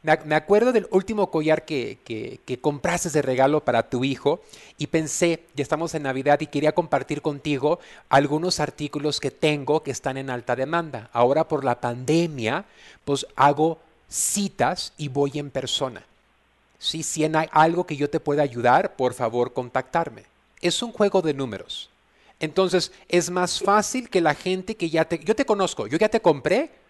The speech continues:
"Oye, Elvia, pues ven a mi casa". O sea, tú llegas con tu protocolo de tu máscara y esto y el otro, eh, eh, pero tú llegas, eh, eh, yo voy a, yo prefiero invitarte a ti a mi casa que ya te conozco,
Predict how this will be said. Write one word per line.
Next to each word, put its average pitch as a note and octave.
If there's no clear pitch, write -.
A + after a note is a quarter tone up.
"Oye, D3+
Elvia, D#3+
pues A#2+
ven D3+
a F3+
mi D#3+
casa". -
O -
sea, A#2
tú D3+
llegas C#3
con C3+
tu A2+
protocolo A#2
de D3+
tu C3
máscara A2
y G2+
esto D#3
y B2+
el G#2
otro, A#2
eh, C#3
eh, C#3
pero D3+
tú F3
llegas, C4+
eh, E3
eh, E3+
yo F#3
voy A3+
a, B3
yo G3
prefiero A#3+
invitarte F#3+
a E3
ti F#3
a E3+
mi D#3+
casa E3
que G#2+
ya A2+
te F3+
conozco, F#3